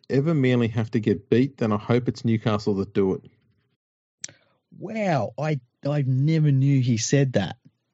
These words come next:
Speaker 1: I think because he knew the importance of the Newcastle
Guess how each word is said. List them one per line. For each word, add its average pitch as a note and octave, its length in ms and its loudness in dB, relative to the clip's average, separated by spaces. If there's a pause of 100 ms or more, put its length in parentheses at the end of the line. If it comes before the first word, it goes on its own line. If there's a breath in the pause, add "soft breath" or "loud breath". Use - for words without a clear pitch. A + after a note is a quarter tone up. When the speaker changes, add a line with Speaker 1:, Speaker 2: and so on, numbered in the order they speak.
(600)
Speaker 1:
I G2 120 -8
think D#3 340 -2
because A#2 400 2
he B2 220 2
knew A2+ 260 2
the G#2+ 100 0
importance G2+ 440 -6
of F#2 100 -6
the F#2+ 80 -6
Newcastle F#2+ 720 -6